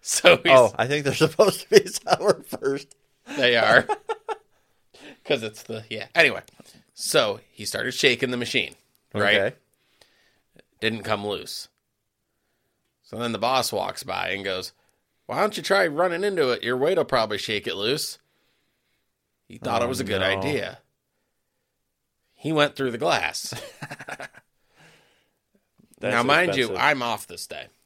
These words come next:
Speaker 1: So, he goes through the glass. He gets
Speaker 2: Yep.
Speaker 1: his shower, Sour Patch Kids.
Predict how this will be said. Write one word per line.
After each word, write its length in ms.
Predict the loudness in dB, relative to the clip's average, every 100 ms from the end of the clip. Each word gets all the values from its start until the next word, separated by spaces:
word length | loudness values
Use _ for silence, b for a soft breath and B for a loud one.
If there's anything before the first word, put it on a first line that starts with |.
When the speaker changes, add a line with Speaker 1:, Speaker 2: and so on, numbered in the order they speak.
| _
Speaker 1:
So, 360 | -6 -2 -2 -4 _ _ _ _ _ _ _ _ _ _ _ _ _ _ _
he 140 | -14 -6
goes 240 | -2 -2 -4
through 140 | -6
the 80 | -4
glass. 640 | 0 0 0 -4 -8 -14 -18
He 80 | -16
gets 300 | -6 -6 -4
Speaker 2:
Yep. 40 |
Speaker 1:
his 60 | -2
shower, 340 | 2 2 0
Sour 320 | -4 -4 -4 -4
Patch 340 | -8 -10 -10
Kids. 500 | -12 -12 -14 -18 -20